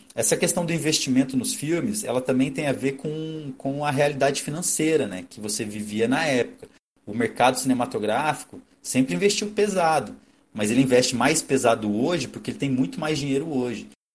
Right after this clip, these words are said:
E hoje você tem um modelo de, de sistema financeiro internacional que te permite ter acesso a créditos.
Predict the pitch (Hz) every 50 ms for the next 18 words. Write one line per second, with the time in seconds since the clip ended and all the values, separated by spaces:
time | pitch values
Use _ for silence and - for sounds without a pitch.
0 | _ - 110 131 135 139 160 151 - - - 151 156 156 147 143 143 135 131 110
1 | 104 113 123 147 151 135 117 104 104 101 104 101 98 95 90 - 98 - 104 101
2 | - - - - - - 123 127 - - 107 104 - - - - 127 127 143 143
3 | 123 107 104 104 - 110 107 - 107 - - 98 98 117 139 165 147 107 104 -
4 | - - - - - - 202 208 165 139 151 190 208 208 - - - - - -
5 | _ _ _ _ _ _ _ 123 123 120 120 110 - - 110 107 107 - 107 -
6 | - 104 104 101 95 90 - - - - - - -